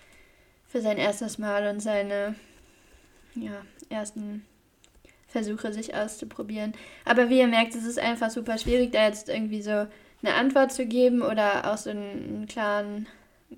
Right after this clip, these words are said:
ja, klares Fazit zu ziehen. Es ist auf jeden Fall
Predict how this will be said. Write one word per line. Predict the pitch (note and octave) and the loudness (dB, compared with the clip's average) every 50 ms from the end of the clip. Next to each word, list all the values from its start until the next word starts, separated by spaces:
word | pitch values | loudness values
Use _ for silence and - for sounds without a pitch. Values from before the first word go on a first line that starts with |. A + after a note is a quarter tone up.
| - | -14
ja, | - G#3+ G#3 G#3 G3+ G3+ G#3 G#3 G#3 _ _ _ _ _ _ _ _ | -12 -8 -6 -4 -4 -6 -6 -10 -16 _ _ _ _ _ _ _ _
klares | - B3 A3 A3 A3 G#3+ G#3+ | -4 -2 0 0 0 -2 -4
Fazit | - - A3 A3+ A#3+ A#3+ - C4 B3+ B3 | 0 2 4 4 4 2 0 -2 -4 -4
zu | - B3+ A3+ | -6 -8 -8
ziehen. | A3+ - B3 A#3 A#3 A3+ A#3+ A#3+ - - - - - _ _ _ _ _ _ | -8 -6 -4 -2 -2 -2 -2 -4 -8 -14 -20 -20 -20 _ _ _ _ _ _
Es | - A3+ A3+ | -2 -2 -2
ist | - A#3 A3+ | -2 2 4
auf | G3+ A3+ A3+ | 4 4 4
jeden | A#3+ C4 C4 C4 C4+ | 4 4 4 4 4
Fall | C4+ - - G#3+ G#3+ G#3+ G#3+ G#3+ G#3+ G#3+ - | 0 0 0 0 2 2 2 2 0 -2 -4